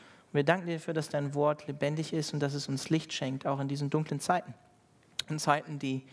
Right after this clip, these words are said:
die einfach herausfordernd sind. Und ich bete jetzt darum, dass du uns unsere Herzen und unsere Augen einfach neu öffnest für die wunderbare Wahrheit, dass du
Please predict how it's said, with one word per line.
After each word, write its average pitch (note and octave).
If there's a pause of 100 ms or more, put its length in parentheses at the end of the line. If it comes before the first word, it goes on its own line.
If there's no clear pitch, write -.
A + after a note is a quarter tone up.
(240)
die -
einfach C#3
herausfordernd C3+
sind. C3
Und C#3
ich C3+
bete A#3
jetzt -
darum, C#3+
dass C#3+
du D3
uns D3+ (520)
unsere D#3
Herzen F#3
und G3
unsere D#3+
Augen F3+
einfach D#3+
neu D3+ (540)
öffnest E3
für D3
die C#3+
wunderbare C#3+
Wahrheit, D3+
dass -
du G3